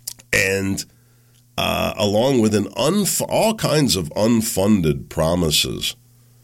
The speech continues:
for housing and, you know, all these other, you know, assistance to these people living in these homeless encampments.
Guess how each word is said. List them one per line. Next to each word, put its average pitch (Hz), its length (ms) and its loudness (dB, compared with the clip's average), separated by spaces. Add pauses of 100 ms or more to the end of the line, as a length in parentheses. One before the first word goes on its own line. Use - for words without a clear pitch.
(200)
for 76 600 0
housing 73 1080 -2
and, 60 260 -10 (580)
you 69 140 -6
know, 58 140 -4
all 87 280 -2
these 71 360 -2
other, 78 500 -4
you 73 120 -6
know, 67 180 -6
assistance - 840 0
to 65 120 -6
these 60 300 -4
people 57 380 -4
living 73 300 -2
in 53 100 -6
these 50 180 -6
homeless 78 400 0
encampments. - 760 -4